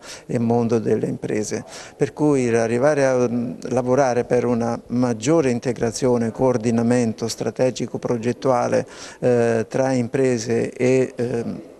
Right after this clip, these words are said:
il mondo della ricerca è fondamentale, eh, per un motivo cruciale. Siamo nel pieno di un profondo cambiamento del modo di concepire, di pensare i prodotti, di organizzare i processi,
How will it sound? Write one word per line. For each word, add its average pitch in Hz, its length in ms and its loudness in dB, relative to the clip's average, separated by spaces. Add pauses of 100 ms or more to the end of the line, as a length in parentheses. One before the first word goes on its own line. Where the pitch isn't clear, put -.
(680)
il 127 240 -2
mondo 135 340 0
della 127 180 2
ricerca 143 400 0
è 135 40 4
fondamentale, 117 880 -2 (420)
eh, 135 360 2
per 190 180 4
un 170 120 2
motivo 139 640 2
cruciale. 117 640 -4 (240)
Siamo 139 640 0
nel 127 280 0
pieno 127 520 0
di 110 120 -2
un 120 440 0
profondo 131 640 0
cambiamento 110 720 -4
del 120 180 -2
modo 131 240 -2
di 117 120 -4
concepire, 120 600 -4
di 117 120 -8
pensare 120 400 -2
i - 20 -6
prodotti, 123 640 -4
di 127 140 -2
organizzare 120 640 -2
i - 40 -8
processi, 120 720 -6